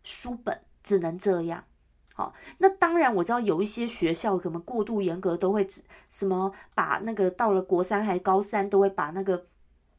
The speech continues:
什么，呃，音乐课啊什么这些都 cancel 掉，全部拿来读书。我个人是觉得，就是我没有那么赞同啦。对，我觉得还是人要有一些适度的，你知道，转换。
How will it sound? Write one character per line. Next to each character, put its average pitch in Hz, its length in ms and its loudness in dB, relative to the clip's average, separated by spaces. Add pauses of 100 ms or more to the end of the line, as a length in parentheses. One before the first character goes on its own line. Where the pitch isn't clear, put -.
(160)
什 - 160 -6
么， - 100 0 (460)
呃， 190 220 2
音 233 160 -8
乐 247 160 2
课 226 240 0
啊 190 80 4
什 185 120 -4
么 170 80 -2
这 208 120 -2
些 202 160 2
都 196 180 0
cancel 196 380 -2
掉， 185 160 0
全 175 180 -2
部 202 80 -4
拿 170 140 0
来 165 100 2
读 165 220 -4
书。 165 260 -6 (240)
我 269 100 -4
个 415 140 2
人 233 140 2
是 294 80 0
觉 214 160 2
得， 180 240 0 (520)
就 269 100 -4
是 254 100 -4
我 190 120 2
没 190 100 -4
有 226 140 -2
那 214 60 -6
么 214 100 -4
赞 190 200 0
同 - 260 -12
啦。 - 180 -10 (180)
对， - 220 -4 (100)
我 214 100 -4
觉 311 160 2
得 - 60 0
还 170 240 0
是 - 400 -2 (240)
人 202 240 4
要 233 340 2 (200)
有 - 180 8
一 240 60 -2
些 226 160 2
适 226 280 -2
度 214 200 -2
的， 185 140 2
你 180 120 -8
知 190 80 -4
道， 190 80 -2
转 175 320 -8
换。 - 240 -8